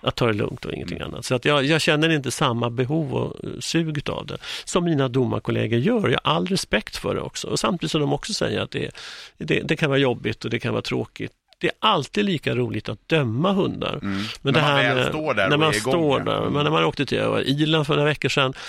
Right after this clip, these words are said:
Speaker 1: när man ska hämtas med taxi kvart över fyra, buss, tåget ska, eller flyget ska gå, säger noll sex tjugo. Det är en och en halv timmas försening, du får gå av och så tar det senare.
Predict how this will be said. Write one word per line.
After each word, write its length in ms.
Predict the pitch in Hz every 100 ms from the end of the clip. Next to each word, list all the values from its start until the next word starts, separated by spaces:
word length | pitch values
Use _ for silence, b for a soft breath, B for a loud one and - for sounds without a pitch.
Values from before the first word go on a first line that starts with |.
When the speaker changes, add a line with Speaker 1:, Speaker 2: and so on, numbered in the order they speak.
| B B
Speaker 1:
när 120 | 131
man 220 | 147 147
ska 160 | 135 147
hämtas 460 | 131 156 127 135 -
med 120 | 143
taxi 380 | 131 - - -
kvart 360 | - 117 -
över 100 | 120
fyra, 540 | 110 135 120 117 135 139
buss, 320 | 135 127 -
tåget 440 | 147 131 127 123 -
ska, 140 | -
eller 240 | 127 147 131
flyget 400 | 147 127 120 120
ska 80 |
gå, 160 | 120 123
säger 460 | - 123 123 120 120
noll 180 | 123
sex 260 | 117 127 -
tjugo. 480 | - 147 143 139 151 B B B
Det 120 | 147
är 60 | 131
en 80 |
och 60 | 135
en 60 | 131
halv 100 | 127
timmas 380 | 143 117 117
försening, 640 | - 120 147 147 151 151 156
du 80 | 127
får 120 | 123
gå 140 | 113
av 420 | 120 131 151 160 147
och 80 |
så 80 | -
tar 160 | - 117
det 60 | 117
senare. 640 | - 147 127 131 143 147